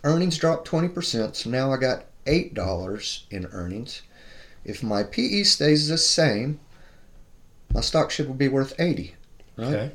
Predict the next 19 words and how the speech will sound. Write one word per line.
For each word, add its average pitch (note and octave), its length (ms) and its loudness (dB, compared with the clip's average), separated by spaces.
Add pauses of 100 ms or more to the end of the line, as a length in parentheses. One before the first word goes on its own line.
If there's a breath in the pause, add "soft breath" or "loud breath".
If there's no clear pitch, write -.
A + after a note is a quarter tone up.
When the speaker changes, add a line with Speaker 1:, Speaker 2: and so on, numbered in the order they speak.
Speaker 1:
Uh, G2 180 -4 (100)
it G#2+ 140 0
should - 400 2
drop A#2+ 280 2
the - 60 -2
same A2 240 2
amount A2+ 300 -2
of G#2+ 200 -6
earnings. C#3 540 -6 (480 loud breath)
But - 60 -6
what D3 180 2
happens F3+ 340 2
if D#3 180 -2
my C#3 140 0
multiple D#3 640 -2
goes D#3 260 0
up E3 200 -4
to - 60 -8
twenty? A3+ 440 -2